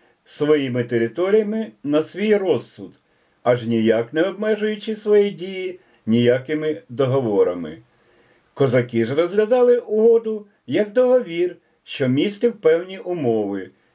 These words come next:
яких повинні були притримуватись обидві сторони.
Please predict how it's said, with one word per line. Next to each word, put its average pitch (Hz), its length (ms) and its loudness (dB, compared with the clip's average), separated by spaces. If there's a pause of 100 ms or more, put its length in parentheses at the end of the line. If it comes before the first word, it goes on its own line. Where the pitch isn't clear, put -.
яких 120 420 -4
повинні 139 500 0
були 214 280 2
притримуватись 214 1000 -2 (240)
обидві 135 540 -2
сторони. 87 680 -2